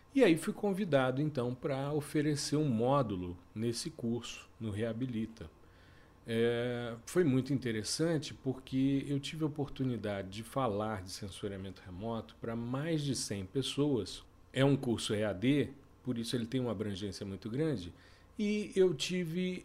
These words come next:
a oportunidade de falar sobre sensoriamento remoto, principalmente pra arquitetos. E é interessante porque o arquiteto, ele tem uma visão do planejamento urbano,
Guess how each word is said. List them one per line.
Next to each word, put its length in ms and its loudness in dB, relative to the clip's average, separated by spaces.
a 100 4
oportunidade 1120 0
de 680 -8
falar 800 0
sobre 400 -2
sensoriamento 640 -2
remoto, 720 -4
principalmente 640 0
pra 160 -2
arquitetos. 800 -2
E 100 6
é 60 8
interessante 880 4
porque 720 -4
o 140 -2
arquiteto, 560 2
ele 140 4
tem 260 2
uma 180 4
visão 500 2
do 220 -2
planejamento 720 0
urbano, 540 0